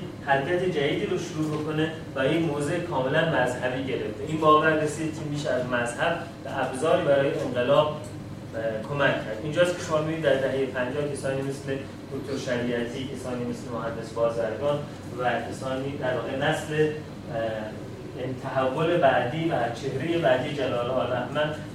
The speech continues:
میان به شدت از مذهب دفاع می‌کنن و همونطور که در این فیلم دیدید که ارتباط قطع بین این پدر و دختر این بود که شروع کرد به پدرش دروغ گفتن، شرایط واقعی خودش رو، اه، توضیح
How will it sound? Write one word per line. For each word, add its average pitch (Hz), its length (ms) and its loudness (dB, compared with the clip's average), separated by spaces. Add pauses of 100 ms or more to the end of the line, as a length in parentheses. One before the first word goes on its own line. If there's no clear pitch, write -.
میان 151 200 0
به 135 60 -2
شدت 139 440 4
از 127 160 0
مذهب 127 460 0
دفاع 139 360 -2
می‌کنن 170 420 -2 (440)
و 127 220 4 (720)
همونطور 156 340 0
که 175 60 -2
در 147 140 2
این 190 280 2
فیلم 160 360 -2
دیدید 127 360 -6 (240)
که 147 140 -2
ارتباط 147 540 2
قطع - 520 2
بین 131 260 0 (240)
این 127 260 -6 (260)
پدر 123 300 0
و 123 60 -4
دختر 127 240 -2
این 147 180 2
بود 147 300 -2
که 147 60 -2
شروع 135 300 -6
کرد 131 180 -2
به 120 200 -6
پدرش 123 260 -2 (200)
دروغ 123 240 -6
گفتن، 143 420 2 (240)
شرایط 123 400 2 (120)
واقعی 117 420 4 (120)
خودش 127 380 -6
رو، 113 60 -4
اه، 107 100 -2 (880)
توضیح 127 400 -2